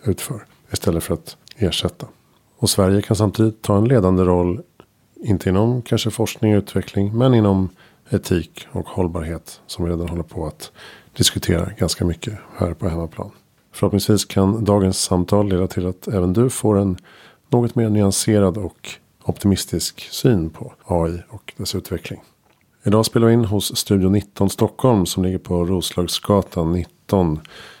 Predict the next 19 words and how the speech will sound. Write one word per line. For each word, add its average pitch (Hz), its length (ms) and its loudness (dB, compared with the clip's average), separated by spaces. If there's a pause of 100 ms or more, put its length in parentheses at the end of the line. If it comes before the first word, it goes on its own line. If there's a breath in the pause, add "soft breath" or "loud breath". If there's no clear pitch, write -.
(200 loud breath)
Kolla 98 280 0
in 104 180 4
Studio 98 260 2
nitton 98 460 2
om 95 240 2
du 87 420 0
behöver 85 580 -4 (260)
replokal, 98 720 0 (340)
konferens, - 760 -2 (300)
coworking 95 520 2
space. - 520 -2 (120)
Det 92 380 -2 (160)
finns 101 160 2
lite 98 140 2
allt 90 100 2
möjligt 92 240 4
där. 76 160 -2 (640 loud breath)
Väldigt 92 200 0
mysigt. - 400 -6